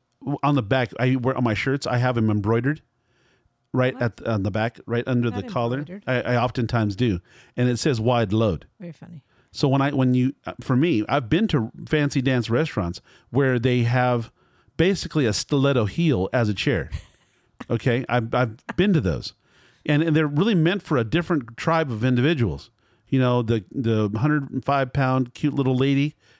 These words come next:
Speaker 1: in her nice dress or slacks,
Speaker 2: <laughs>
Speaker 1: you know, that's what shit's meant for. Me? No, no. I need something robust in a chair. You know what I mean? I need it to be accommodating.
Speaker 2: This accommo-,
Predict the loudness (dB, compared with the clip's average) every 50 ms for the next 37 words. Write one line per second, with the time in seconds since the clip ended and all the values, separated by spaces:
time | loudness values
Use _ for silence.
0 | _ -2 0 2 2 0 0 0 0 0 0 -2 -4 -6 -2 0 0 0 0 0
1 | -2 -4 -6 -4 -4 -2 -2 0 -2 -2 -4 -10 -16 -18 _ _ -20 -20 -8 -2
2 | 0 0 2 0 0 0 0 0 0 0 -2 -4 -2 -2 -4 -4 -2 0 0 0
3 | 0 -2 -4 -6 -6 -10 _ _ _ _ 0 2 2 2 2 0 -2 -6 _ _
4 | _ _ _ _ _ 0 2 2 2 2 2 2 2 2 0 -2 -6 _ _ _
5 | _ _ _ _ _ _ 0 0 2 2 2 2 2 0 0 0 0 -2 0 2
6 | 2 2 4 2 2 2 0 -2 -2 -2 -6 -12 -18 -14 _ -2 -2 -2 -2 -4
7 | -6 -8 -8 -8 -12 -20 _ _ _ _ _ _ _ _ _ 0 2 2 4 4
8 | 2 2 2 2 2 2 2 2 2 0 0 0 2 2 2 2 0 -2 -2 -2
9 | 0 0 2 2 2 2 0 0 -2 -6 -8 -12 _ -20 -20 -18 -14 -10 -10 -10
10 | -10 -12 -16 -12 -8 -8 -6 -6 -6 -8 -8